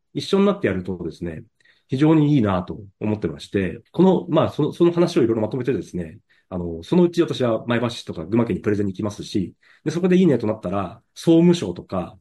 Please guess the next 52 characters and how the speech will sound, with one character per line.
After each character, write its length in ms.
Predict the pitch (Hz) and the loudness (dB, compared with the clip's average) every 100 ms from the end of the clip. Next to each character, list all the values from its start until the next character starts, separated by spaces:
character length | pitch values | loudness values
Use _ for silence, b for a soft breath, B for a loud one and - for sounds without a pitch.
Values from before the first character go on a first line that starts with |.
| _ - | _ 0
東 180 | 135 127 | 2 4
京 140 | 120 | 0
都 120 | - | 0
と 120 | 92 | -6
か、 220 | 87 98 90 | -4 -4 -2
神 40 | |
奈 180 | 104 113 | -2 0
川 120 | 113 | 0
県 140 | 98 | -2
に 80 | 92 | -4
プ 120 | 92 | -4
レ 80 | 98 | -6
ゼ 120 | 92 | -6
ン 120 | 92 82 95 | -6 -8 -8
に 180 | 95 | -8
行 40 | 90 | -4
っ 40 | |
て、 320 | - 123 - B B | -2 -4 -6 B B
ぜ 140 | 165 202 | 0 2
ひ 160 | 180 | 2
一 60 | 117 | 0
緒 180 | - 120 | 0 -4
に 100 | 143 | -2
こ 120 | 120 | 0
の、 260 | 107 101 90 | 0 0 0
こ 120 | 113 | 0
う 20 | |
い 40 | |
う 20 | 104 | 2
話 260 | 104 101 | -2 -4
を 60 | 95 | -6
し 120 | - | -4
ま 120 | 95 | -4
し 60 | 95 | -4
ょ 40 | 87 | -10
う 40 | |
と 120 | - - b b b - | -12 -20 b b b -4
い 80 | 165 | 0
う 20 | |
ふ 40 | |
う 40 | 170 | 2
に 80 | 117 | 2
し 60 | |
た 80 | 113 | 2
い 40 | |
な 100 | 113 | 2
と 100 | 117 | 2
い 40 | 95 | -2
う 40 | |
ふ 40 | 92 | -4
う 40 | |
に 120 | 78 | -10